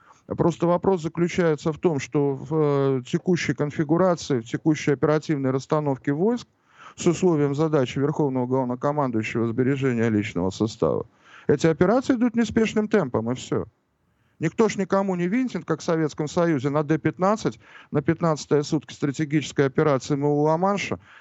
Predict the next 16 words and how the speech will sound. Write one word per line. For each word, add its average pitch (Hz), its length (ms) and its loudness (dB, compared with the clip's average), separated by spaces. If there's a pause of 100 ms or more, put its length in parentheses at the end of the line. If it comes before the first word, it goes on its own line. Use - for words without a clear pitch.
(160)
а 127 220 2
на 143 120 0
двадцатые 160 560 0
сутки 175 320 -4
мы 165 140 -2
уже 156 160 -2
Португалию 147 680 2
в 113 40 -4
море 110 280 -2
сбрасываем. 104 680 -4 (800)
Нет, 123 220 -2
это 160 120 2
реальные 127 400 2
планы, 120 300 -4
кстати, - 400 -10
были. 80 260 -8